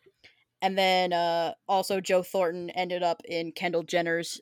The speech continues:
uh, party bus after the match. And that's just really funny, looking at forty-year-old fucking ancient, old bearded Joe Thornton in a party bus full of children was just very hilarious.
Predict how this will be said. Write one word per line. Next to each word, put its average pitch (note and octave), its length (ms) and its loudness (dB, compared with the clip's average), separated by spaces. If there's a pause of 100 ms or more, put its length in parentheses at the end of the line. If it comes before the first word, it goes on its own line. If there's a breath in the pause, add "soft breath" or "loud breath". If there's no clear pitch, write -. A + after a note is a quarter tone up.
uh, D#3 380 0
party E3 320 4
bus D3 400 -4
after D#3+ 340 0
the D#3+ 240 -8
match. G2 420 -6 (360 soft breath)
And F#3 260 2
that's F3+ 300 6
just G3+ 200 0
really F3 280 -2
funny, F3 420 0 (300 soft breath)
looking F3+ 280 0
at - 220 0
forty-year-old F3 840 0
fucking F3 520 0 (480)
ancient, G3+ 580 0 (200)
old G3+ 260 4 (120)
bearded G3 540 2 (380)
Joe G3 260 2
Thornton G3 500 -2
in F#3 140 -2
a F#3 80 4
party F#3+ 300 6
bus G3 240 0
full F#3+ 200 0
of E3 100 -2
children G3+ 460 -2 (360)
was G3 180 -2
just - 300 -8
very E3+ 420 2
hilarious. - 800 -6